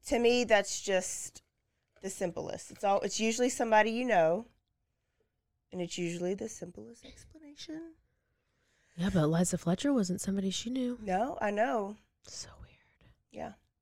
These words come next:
Speaker 2: And
Speaker 1: Um,
Speaker 2: the fact that she was naked. Like,
Speaker 1: I
Speaker 2: that's, that's what I'm like, why would the daughter want her neck? Like, you know, then you think, like, that's
Speaker 1: To
Speaker 2: doesn't
Speaker 1: make people think it was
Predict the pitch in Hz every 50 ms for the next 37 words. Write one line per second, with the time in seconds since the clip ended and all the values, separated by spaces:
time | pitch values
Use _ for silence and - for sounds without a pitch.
0 | _ _ _ _ _ _ _ _ _ _ _ _ _ _ _ - 240 277 302 277
1 | - - 220 254 247 - 262 254 - 247 214 - - 254 233 220 196 170 180 175
2 | 170 175 214 233 - - 107 - - - - - _ _ _ _ _ 190 - _
3 | _ - 254 269 311 208 180 - - - - - - - - 285 330 - - -
4 | 247 247 247 214 208 214 208 202 190 - - 180 196 208 226 254 277 302 294 -
5 | 277 - 220 208 208 208 208 202 196 180 180 185 180 - _ _ _ _ - 185
6 | - 175 170 190 170 170 165 185 - - - 175 175 - - - _ _ _ _
7 | _ _ _ _ _ _ _ _ _ _ _ _ _ - 196 220 196 185 175 190
8 | 214 214 202 202 190 208 208 208 196 - 196 185 - 180 175 160 156 - - 170
9 | 180 - - - - - - - _ _ _ _ _ _ _ _ _ _ _ _
10 | _ _ _ _ - 156 202 285 240 226 214 214 214 214 - - 254 220 - 208
11 | 202 208 - - - 208 190 185 180 - - - - - _ _ _ _ _ _
12 | _ _ _ _ _ _ _ _ _ _ _ _ _ _ _ _ _ _ _ _
13 | _ _ _ _ - 190 180 - 185 185 175 175 185 - - -